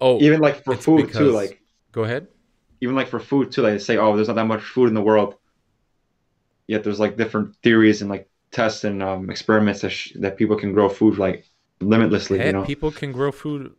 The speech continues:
Speaker 1: like crazy. There's a great documentary about how Cuba was, like, um, I don't know if it was, like, nineteen eighty-three or somewhere in that era,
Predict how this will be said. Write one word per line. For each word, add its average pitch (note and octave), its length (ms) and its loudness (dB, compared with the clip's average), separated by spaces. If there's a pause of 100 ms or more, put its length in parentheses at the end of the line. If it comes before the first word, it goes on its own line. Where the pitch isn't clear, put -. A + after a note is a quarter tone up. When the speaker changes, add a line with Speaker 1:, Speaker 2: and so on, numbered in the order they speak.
Speaker 1:
like A2 200 -8
crazy. C3 360 -8
There's A#2 300 -6
a A#2 80 -8
great C3 360 -8
documentary B2+ 760 -6
about G#2+ 260 -8
how A2 260 -8
Cuba E3 720 -10 (460)
was, G#2 300 -10
like, G2+ 480 -10 (720)
um, F#2+ 560 -10 (220)
I G2 60 -8
don't G#2 120 -8
know G#2+ 180 -6
if G2+ 160 -10
it G#2+ 40 -4
was, G2 200 -10
like, F#2 180 -8
nineteen G2+ 520 -10
eighty-three G#2+ 800 -8
or G#2 120 -6
somewhere G#2+ 400 -8
in G2+ 120 -8
that G2+ 340 -8 (220)
era, G#2+ 520 -2